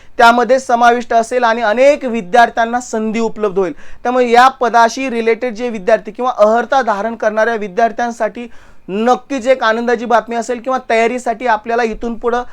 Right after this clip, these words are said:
त्या दृष्टिकोनातून आपल्याला तयारी करणं गरजेचं आहे. चला, यासारख्या महत्त्वपूर्ण अपडेट घेऊ पुन्हा भेटूया. तत्पूर्वी चॅनलला नवीन असताल तर चॅनल सबस्क्राईब जरूर करा,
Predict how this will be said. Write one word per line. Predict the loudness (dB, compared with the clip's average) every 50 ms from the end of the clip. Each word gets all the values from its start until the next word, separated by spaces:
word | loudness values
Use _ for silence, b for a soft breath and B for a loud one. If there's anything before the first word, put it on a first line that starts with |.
| b b b b b
त्या | 2 2 2
दृष्टिकोनातून | 0 -2 -8 -10 -10 -8 -8 -4 -2 0 2 4 2 2 2 0 0
आपल्याला | 0 0 0 -2 -2 0 2 0 0 0 0
तयारी | 0 0 0 -2 -2
करणं | -4 -6 -4 -2 -4 -4 -2 -2
गरजेचं | -2 -4 -4 -4 -4 -6 -6 -6
आहे. | -8 -4
चला, | 0 2 4 4 6
यासारख्या | 6 4 2 2 0 -2 -2 -2 -2 -4
महत्त्वपूर्ण | -4 -4 -6 -6 -6 -6 -6 -6 -6 -2 0
अपडेट | 0 0 0 -2 -6 -6 -6
घेऊ | -6 -8 -8 -8 -10 b b b b b b b b b b -2
पुन्हा | 0 4 6 6 6
भेटूया. | 6 4 2 2 2 0 0
तत्पूर्वी | 0 0 -2 -4 -4 -4 -6 -8 -8 -8 -10 -8 -2
चॅनलला | 0 0 0 0 0 2 2 2
नवीन | 2 2 0 0 0 0 0 0 0
असताल | 0 0 0 0 0 0 0 0 0 -4
तर | -4 -4
चॅनल | -2 -4 -4 -4 -4 -6
सबस्क्राईब | -8 -4 -2 -2 -2 0 0 2 2 2 2 2
जरूर | 2 0 2 0 0
करा, | -2 -2 0 2 2